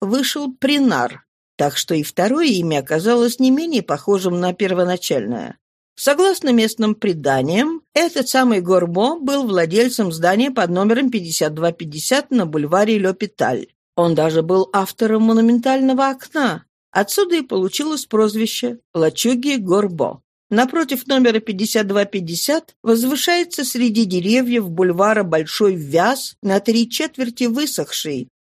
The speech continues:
Тут же идёт улица Гобеленовой заставы, улица в то время немощёная, обсаженная запущенными деревьями,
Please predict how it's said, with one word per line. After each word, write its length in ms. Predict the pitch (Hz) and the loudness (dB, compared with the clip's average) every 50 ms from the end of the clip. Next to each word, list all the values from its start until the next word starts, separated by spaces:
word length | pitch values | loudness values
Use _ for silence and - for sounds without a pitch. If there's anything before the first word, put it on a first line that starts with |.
| _ _ | _ _
Тут 240 | - 302 381 359 349 | 0 2 2 2 2
же 180 | - 320 302 269 | 0 0 0 0
идёт 340 | 208 196 254 277 262 - | 2 0 0 -2 0 0
улица 520 | 262 254 262 262 269 262 - - - 262 247 | 0 2 2 2 0 -2 -6 -4 -2 -2 0
Гобеленовой 680 | 214 220 196 180 180 175 170 170 175 196 208 220 226 | 2 2 2 2 0 2 2 2 2 2 2 2 2
заставы, 840 | 214 233 254 254 - - - - 156 147 143 143 147 143 139 - - _ _ _ _ | 2 2 0 0 -2 -6 -2 0 2 2 2 2 0 -2 -4 -4 -6 _ _ _ _
улица 400 | - 180 170 170 160 - - 165 | 0 2 2 2 2 0 -4 -6
в 80 | - | -6
то 140 | - - 175 | -4 -4 -4
время 340 | 175 180 185 180 185 180 185 | 0 0 0 0 0 0 0
немощёная, 1040 | 190 190 202 202 196 196 190 - - - - 320 320 302 262 202 156 135 113 117 104 | 0 0 2 2 2 0 0 -2 -4 -4 -2 -2 0 2 0 0 0 -2 -2 -4 -6
обсаженная 840 | - - - - - 330 320 277 262 269 240 233 226 220 220 220 - | -6 -6 -6 -4 -2 0 0 0 2 2 2 4 4 2 2 0 -4
запущенными 920 | - 160 160 185 190 190 _ - 320 285 - - - 240 226 214 202 190 | -6 0 0 0 0 0 _ -2 -2 -2 -2 -2 0 2 2 2 2 0
деревьями, 840 | 180 156 151 147 147 165 208 262 269 269 262 240 233 226 226 233 226 | -2 -4 -4 -4 -2 0 0 0 2 2 2 4 4 4 4 2 0